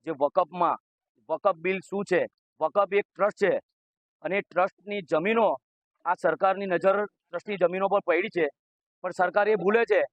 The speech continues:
કે સરકાર કોઈ શિક્ષિત બેરોજગારનું કામ નથી કરતી, એનું કોઈ બિલ નથી લાવતા. ઘર, અ, નાના નાના બાળકો એના માટે, ભણતરવાળા માટે, એના માટે કોઈ કાયદો નથી લાવતા. બસ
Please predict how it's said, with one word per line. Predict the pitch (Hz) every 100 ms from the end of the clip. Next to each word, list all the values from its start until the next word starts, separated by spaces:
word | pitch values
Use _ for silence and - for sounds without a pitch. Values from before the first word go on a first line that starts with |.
| _ _ _
કે | 196
સરકાર | 185 185 175 208
કોઈ | 190
શિક્ષિત | 208 208 - 220
બેરોજગારનું | 196 208 208 208 208
કામ | 208 202
નથી | 208 208 208
કરતી, | 202 190
એનું | 170 160 175 311
કોઈ | 220 208
બિલ | 202
નથી | 214 220 220
લાવતા. | 208 196 175 117 _ _ _ _ _ -
ઘર, | 160
અ, | 196 170 151 147 - 165 _ -
નાના | 160 190 202
નાના | 208 208
બાળકો | 180 165 190 214 180 - _ _ _ _
એના | 156 190
માટે, | 208 202 208 160 - _ _ _ _
ભણતરવાળા | 156 170 220 214 208 208
માટે, | 208 214 175 135 _ _ _
એના | 151 196
માટે | 202 202
કોઈ | 202 220 247
કાયદો | 214 202
નથી | 208 202 208
લાવતા. | 196 190 185
બસ | 226